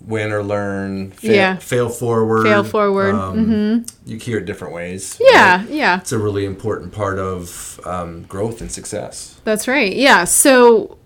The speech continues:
Speaker 2: um, we'll begin sort of by, by talking about the main premise is the idea that loss doesn't just mean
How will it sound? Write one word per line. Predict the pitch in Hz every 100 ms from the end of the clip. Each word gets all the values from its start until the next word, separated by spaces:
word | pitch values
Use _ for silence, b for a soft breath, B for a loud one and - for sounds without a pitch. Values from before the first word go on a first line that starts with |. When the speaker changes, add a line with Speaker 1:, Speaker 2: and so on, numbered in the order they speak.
| _
Speaker 2:
um, | 226 220 208
we'll | 220
begin | 208 220 302 370
sort | 311 214
of |
by, | 202 196 190 - _ _ _
by | 202 214 202
talking | 202 233 240 247 233 - -
about | 202 196 185 185
the | 196
main | 190 185
premise | 185 190 190 175 - - - -
is | 208 185 175 202
the | 208 196
idea | 185 185 196 190
that | 180 170 160 - B B B B B B
loss | 220 226 240 247 - - - _
doesn't | 220 208 220
just | 202 202 -
mean | 185 185 175